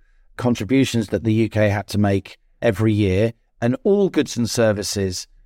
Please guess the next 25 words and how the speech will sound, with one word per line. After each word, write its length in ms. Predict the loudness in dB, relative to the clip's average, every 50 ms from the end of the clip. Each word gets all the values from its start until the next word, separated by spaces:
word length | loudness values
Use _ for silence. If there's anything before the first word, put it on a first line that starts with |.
| _ _ -2
made 280 | 0 2 2 2 2 0
within 260 | 0 0 2 2 2
the 80 | 2
U 160 | 2 2 0 0
K 240 | 0 0 0 0
had 260 | 0 0 -2 -2 -2 0
to 120 | -2 -2
abide 340 | 0 0 0 0 0 -2 -2
by 180 | -2 -2 -2 0 0
E 80 | 0
U 200 | 2 2 2 2
regulations, 800 | 2 2 0 0 2 2 2 2 2 0 -2 -2 -2 -2 -2 0
regulations 600 | 0 0 0 0 2 2 2 0 -2 -4 -4 -2
made 200 | -2 0 0 2
elsewhere, 500 | 2 0 0 0 -2 0 0 0 0 -2 _ _ _ _ _ _ -2
whether 300 | 0 0 2 2 0 0
or 80 | 0
not 200 | 0 -2 -2 0
they 160 | 0 0 2
were 200 | 2 0 0 -2 -2
exported 640 | -4 -4 -6 -6 -2 0 2 2 2 0 -2 -6 -4
to 100 | -4 -2
the 160 | -2 0 0 2
E 60 | 2
U. 380 | 0 2 0 0 -2 -2 -6